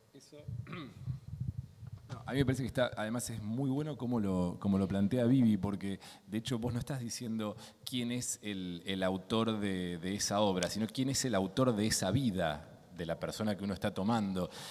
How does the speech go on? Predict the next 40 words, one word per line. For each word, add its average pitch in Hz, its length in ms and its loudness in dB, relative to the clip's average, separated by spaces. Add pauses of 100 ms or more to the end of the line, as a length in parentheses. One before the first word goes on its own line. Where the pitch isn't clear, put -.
(160)
Y 139 60 0
eso 151 120 4
es 139 40 4
lo 135 40 6
interesante, 113 420 4
porque 107 180 2
en 110 80 2
definitiva 120 420 4
para 131 200 6
mí 160 100 0
también 143 240 2
tiene 147 220 0
que 131 100 0
ver 139 260 4
nuevamente 139 680 4
con, 104 320 -2
con 101 180 -2
la 101 60 0
idea 127 160 2
de 120 140 2
creación, 117 540 0
porque 127 120 -2
además 151 280 0 (500)
personalmente 127 500 -2
a 135 40 0
veces 131 160 -2
siento 139 260 -2
que 113 80 -2
podemos 117 420 0
enredarnos 104 720 -2
y - 20 -6
volvernos 110 440 -4
un 101 80 -2
poco 110 260 -2
locos, 110 460 2
¿viste? 110 220 -6
Bueno, 101 220 0
a 101 40 0
ver 107 240 0
qué, 107 240 -4